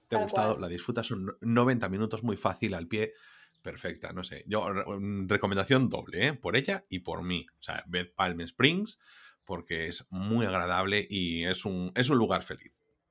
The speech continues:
Speaker 1: Hala, venga, pues venga,
Speaker 2: Sí,
Speaker 1: dale
Speaker 2: voy
Speaker 1: con tu
Speaker 2: a
Speaker 1: otra
Speaker 2: dar,
Speaker 1: película.
Speaker 2: sí, mi recomendación, que también va a ser breve, eh, es otra comedia que, bueno, en este caso también tiene un poquito de drama, pero bueno, eh, nada,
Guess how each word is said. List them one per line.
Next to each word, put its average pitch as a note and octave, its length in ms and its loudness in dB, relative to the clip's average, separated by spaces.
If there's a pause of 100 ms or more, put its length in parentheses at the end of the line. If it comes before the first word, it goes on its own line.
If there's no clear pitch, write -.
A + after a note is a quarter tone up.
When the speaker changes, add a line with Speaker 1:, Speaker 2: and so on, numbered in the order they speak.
(300)
Speaker 1:
Hala, - 320 2
venga, G#2 380 -2
pues G#2 180 0
venga, G2+ 220 2
Speaker 2:
Sí, - 60 4
Speaker 1:
dale B2 180 6
Speaker 2:
voy A#2 40 0
Speaker 1:
con A#2 260 8
tu C#4 80 12
Speaker 2:
a - 20 8
Speaker 1:
otra C4+ 140 10
Speaker 2:
dar, B3 120 8
Speaker 1:
película. A#3+ 380 2
Speaker 2:
sí, C4+ 220 -2
mi A#3+ 120 2
recomendación, A#3 720 2
que C4+ 80 0
también A#3 260 0
va B3 60 2
a A#3+ 40 -2
ser A#3 520 2
breve, C#4+ 600 0
eh, A#3 400 2
es D4 160 2
otra C4+ 260 2
comedia D#4 580 0 (720)
que, A#3 600 6
bueno, C#4+ 320 4
en B3+ 160 -2
este C4+ 260 0
caso D4 360 4
también C4+ 260 2
tiene C#4 240 -2
un C4+ 100 -4
poquito C4 520 0
de A#3+ 600 6
drama, D#4 540 4
pero A#3+ 200 2
bueno, A3 360 0
eh, G3 1040 4
nada, E3+ 480 4